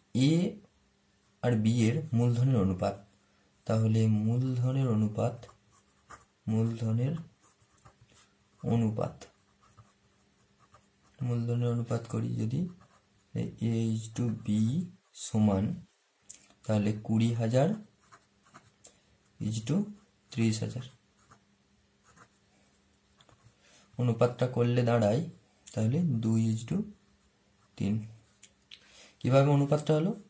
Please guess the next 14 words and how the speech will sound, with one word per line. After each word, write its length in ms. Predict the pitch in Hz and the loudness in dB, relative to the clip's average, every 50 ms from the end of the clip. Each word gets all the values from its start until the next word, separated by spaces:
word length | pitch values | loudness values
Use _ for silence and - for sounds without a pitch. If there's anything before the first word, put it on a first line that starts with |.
| - | -2
অনুপাত 300 | 107 123 131 135 170 170 170 175 | 0 0 2 2 2 4 4 4
হলো 140 | 180 202 196 190 | 4 4 4 2
actually 440 | 180 - - - 185 185 202 226 269 285 - - _ _ _ _ _ _ _ _ _ _ | -2 -4 -6 -4 -2 0 0 0 0 -4 -8 -14 _ _ _ _ _ _ _ _ _ _
ভাগ। 300 | 117 101 104 104 95 95 95 95 - - _ _ _ _ _ _ _ _ _ _ | -8 -4 -2 0 0 0 -2 -4 -8 -16 _ _ _ _ _ _ _ _ _ _
তাহলে 320 | - - - 117 110 107 110 110 - - | -18 -12 -8 -6 -4 -4 -4 -4 -6 -10
কুড়ি 240 | - - 98 110 117 120 120 | -8 -4 -2 -2 -2 -2 -2
হাজার 300 | 117 120 131 139 175 208 214 - - - _ _ _ _ _ _ _ _ _ _ _ _ _ _ _ _ _ _ _ - - - - _ - 123 | -2 0 0 2 2 0 -2 -6 -12 -18 _ _ _ _ _ _ _ _ _ _ _ _ _ _ _ _ _ _ _ -20 -20 -20 -20 _ -8 -6
ভাজিত 340 | 113 110 110 113 113 113 131 170 208 220 - - - _ _ _ _ _ _ _ _ _ _ | -6 -4 -4 -4 -4 -4 -4 -4 -4 -4 -8 -14 -20 _ _ _ _ _ _ _ _ _ _
ত্রিশ 240 | - 110 107 104 107 107 | -4 -2 -2 0 0 -2
হাজার। 220 | 107 110 113 117 - - - - _ _ _ _ _ _ _ - _ _ _ _ _ _ _ _ _ _ _ _ _ _ _ _ _ _ - - _ _ _ _ _ _ _ _ | -2 -2 -4 -4 -6 -10 -16 -20 _ _ _ _ _ _ _ -20 _ _ _ _ _ _ _ _ _ _ _ _ _ _ _ _ _ _ -20 -20 _ _ _ _ _ _ _ _
কাটাকুটি 480 | - 110 110 117 113 117 117 117 - 117 - | -6 -2 -2 0 0 0 -2 -2 -4 -2 0
করে 180 | 117 117 127 156 202 214 - - - _ - | 0 2 2 2 0 0 -4 -10 -16 _ -8
শূন্য, 220 | - 117 113 113 113 113 110 110 | -4 -2 0 2 2 0 0 0
শূন্য, 200 | 117 113 113 | 0 0 0